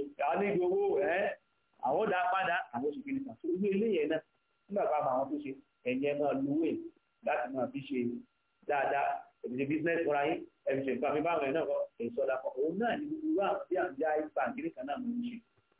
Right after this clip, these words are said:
Ṣé ẹ tán bá láǹfààní wá, wọ́n ní wá, wá kò ní endowment. Gbogbo àwọn transaction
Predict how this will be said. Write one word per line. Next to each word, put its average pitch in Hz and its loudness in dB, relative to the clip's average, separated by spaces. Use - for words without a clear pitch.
Ṣé 214 0
ẹ 208 2
tán 226 2
bá 233 2
láǹfààní 196 0
wá, 190 2
wọ́n 160 -4
ní 165 2
wá, 165 4
wá - 2
kò - 2
ní 143 2
endowment. 143 2
Gbogbo 226 0
àwọn 202 2
transaction 220 2